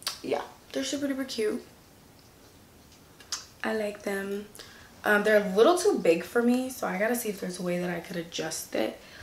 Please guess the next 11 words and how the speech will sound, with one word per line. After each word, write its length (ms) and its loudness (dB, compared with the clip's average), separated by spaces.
but 560 2
they're 180 2
real, 380 0
real 180 0
cute, 360 -6
and 100 -4
I 60 -2
really, 300 -2
really 200 -4
like 260 -4
them. 220 -6